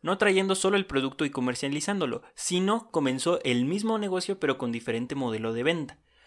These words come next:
O sea, Vergara trajo la industria, que por eso compró a, bueno, sugiero que compre a Chivas porque, eh, su planta más grande está en Guadalajara,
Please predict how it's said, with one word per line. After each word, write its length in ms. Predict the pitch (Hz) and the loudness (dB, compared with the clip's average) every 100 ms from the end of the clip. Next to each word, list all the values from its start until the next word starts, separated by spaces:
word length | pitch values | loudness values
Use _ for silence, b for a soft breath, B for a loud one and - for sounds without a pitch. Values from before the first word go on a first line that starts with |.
| b b | b b
O 120 | - | -4
sea, 280 | 123 113 b b b b | 0 0 b b b b
Vergara 680 | 120 110 113 139 147 - _ | -2 -2 2 2 2 -2 _
trajo 300 | - 120 123 | 2 2 4
la 80 | 190 | 2
industria, 600 | 156 127 165 - 156 196 - _ _ _ | 4 2 2 0 -6 -8 -14 _ _ _
que 160 | 110 | -12
por 180 | 107 113 | -6 -2
eso 220 | 117 131 123 _ - | -2 -2 -6 _ -8
compró 380 | 113 110 113 110 | -6 -2 -2 -2
a, 260 | 110 - _ _ _ _ _ | -4 -8 _ _ _ _ _
bueno, 240 | 135 123 | -4 -2
sugiero 360 | 123 117 143 147 | -4 0 2 2
que 100 | 131 | 2
compre 260 | 135 143 147 | -2 2 2
a 60 | |
Chivas 340 | 151 185 143 139 | 2 2 4 2
porque, 460 | 131 123 110 - _ | -2 -6 -8 -10 _
eh, 260 | 113 110 113 | -4 -4 -4
su 320 | - 110 110 | -6 -8 -6
planta 560 | 123 123 131 135 123 113 | -2 -2 2 2 2 0
más 160 | 117 | -2
grande 200 | 123 131 | -2 -4
está 120 | 131 113 | -4 -4
en 60 | |
Guadalajara, 540 | 110 123 147 151 135 | -2 0 0 0 -2